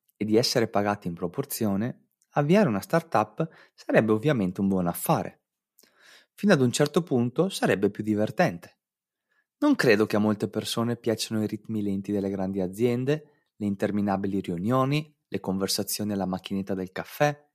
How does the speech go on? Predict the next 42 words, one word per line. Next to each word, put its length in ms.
i 120
dirigenti 560
mediocri 760
e 100
così 280
via. 280
Sfortunatamente 1000
ci 120
sono 200
un 100
paio 220
di 80
inghippi. 480
Uno 540
è 100
che 100
non 100
si 140
può 140
scegliere 420
il 80
tratto 260
di 140
curva 340
che 100
si 120
vuole 220
occupare. 640
Non 120
si 120
può 160
decidere, 580
ad 220
esempio, 640
di 120
lavorare 640
due 180
o 60
tre 180
volte 300
di 120
più 280